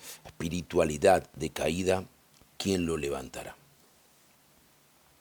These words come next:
El Gaón expli-, eh, de Gaón de Vilna, el sabio Gaón de Vilna, explicaba, cuando la persona está siempre feliz,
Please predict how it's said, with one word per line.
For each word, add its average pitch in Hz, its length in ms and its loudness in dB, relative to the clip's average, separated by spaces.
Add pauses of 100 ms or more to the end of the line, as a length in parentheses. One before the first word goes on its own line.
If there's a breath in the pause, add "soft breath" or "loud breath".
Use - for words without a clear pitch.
(460 loud breath)
El 101 140 0
Gaón 120 280 4
expli-, - 340 -6
eh, 85 160 2
de 82 100 -2
Gaón 98 320 2
de 90 100 -2
Vilna, 85 300 -4
el 65 80 -8
sabio 90 400 2
Gaón 78 260 -2
de 69 100 -4
Vilna, 69 340 -8
explicaba, 71 720 -6 (800 soft breath)
cuando 80 200 -4
la 82 120 -2
persona 107 340 -4
está - 240 -6
siempre 95 480 -2
feliz, 82 640 -6